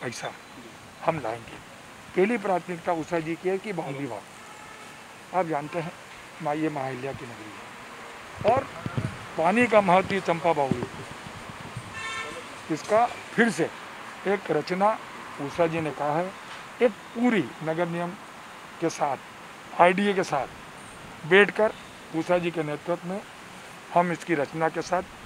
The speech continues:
वो क्या सहयोग कर सकती है, इसके लिए भी एक्शन प्लान बना रहे हैं। और आप जानते हैं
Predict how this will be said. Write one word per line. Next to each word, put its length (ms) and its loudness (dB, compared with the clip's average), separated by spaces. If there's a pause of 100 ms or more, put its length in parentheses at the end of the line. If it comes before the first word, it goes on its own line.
(140)
वो 180 8
क्या 200 8
सहयोग 340 4
कर 100 4
सकती 300 -4
है, 120 -6 (960)
इसके 280 4
लिए 140 4
भी 100 4
एक्शन 220 0
प्लान 300 2
बना 200 -2
रहे 140 -4
हैं। 100 -2
और 80 -2
आप 160 0
जानते 320 -2
हैं 240 -2